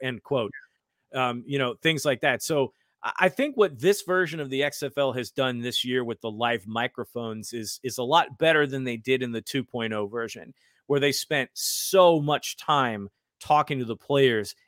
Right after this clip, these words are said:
in between plays, and it almost took away from what else was going on in the field. So in lieu of that, they've done some of it, condensed those interviews a little bit,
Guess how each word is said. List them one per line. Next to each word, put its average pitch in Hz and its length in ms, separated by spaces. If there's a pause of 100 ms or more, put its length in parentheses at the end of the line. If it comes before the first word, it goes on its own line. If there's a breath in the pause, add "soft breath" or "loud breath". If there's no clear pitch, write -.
(120)
in 151 160
between 131 420
plays, 120 520
and 117 100
it 143 160
almost 175 400
took 185 200
away 135 540
from 117 380 (320)
what 139 160
else 139 200
was 113 100
going 127 300
on 117 200
in 107 60
the 104 60
field. 110 380
So 143 180
in 131 140
lieu 185 220
of 143 120
that, 135 300
they've 123 260
done 185 220
some 180 240
of 160 140
it, 156 200
condensed 156 540
those 139 200
interviews 120 460
a 110 60
little 143 260
bit, 113 260